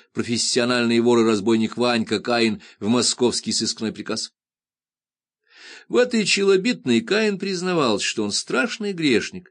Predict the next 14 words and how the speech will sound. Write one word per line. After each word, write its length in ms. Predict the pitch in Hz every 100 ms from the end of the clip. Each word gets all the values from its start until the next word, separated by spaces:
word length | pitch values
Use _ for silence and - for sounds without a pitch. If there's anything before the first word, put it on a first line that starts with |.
| _ - -
вор 320 | 107 220 240
и 40 |
обманщик, 760 | 233 196 180 160 120 - - - _ _
но 120 | -
теперь 160 | 104 110
глубоко 320 | 95 104 107
раскаивается 1000 | 98 - - 123 233 233 208 180 - - - - -
и 180 | 113
во 200 | 131 156
искупление 920 | 175 - - 185 175 180 190 170 151 135
содеянных 760 | - 113 120 220 220 196 185
им 160 | 185 165
бесчетных 640 | 170 - 143 147 - 135
грехов — 480 | 123 123 120 120